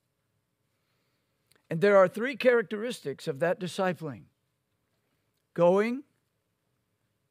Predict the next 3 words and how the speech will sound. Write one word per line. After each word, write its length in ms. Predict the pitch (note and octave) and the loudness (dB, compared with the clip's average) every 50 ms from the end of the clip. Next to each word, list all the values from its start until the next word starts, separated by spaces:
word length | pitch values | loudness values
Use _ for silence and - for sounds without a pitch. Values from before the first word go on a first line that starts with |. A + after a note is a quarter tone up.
| _ _ _ _ | _ _ _ _
baptizing, 920 | E3 F#3+ - - - - G3+ F#3+ E3+ D#3 D3 B2+ D3+ C3+ C#3 D3 C3+ C3 _ _ _ _ _ _ _ _ _ _ _ _ _ _ _ _ _ _ _ _ _ _ _ _ _ _ _ _ _ _ _ _ _ _ _ _ _ _ _ _ _ _ _ _ _ | 0 0 0 0 0 -2 0 0 0 -2 -4 -6 -8 -10 -8 -10 -12 -14 _ _ _ _ _ _ _ _ _ _ _ _ _ _ _ _ _ _ _ _ _ _ _ _ _ _ _ _ _ _ _ _ _ _ _ _ _ _ _ _ _ _ _ _ _
and 120 | - - | -20 -18
teaching. 600 | - - F3 E3 C#3 - - - - - - - | -8 -6 -6 -6 -6 -10 -14 -16 -16 -18 -20 -20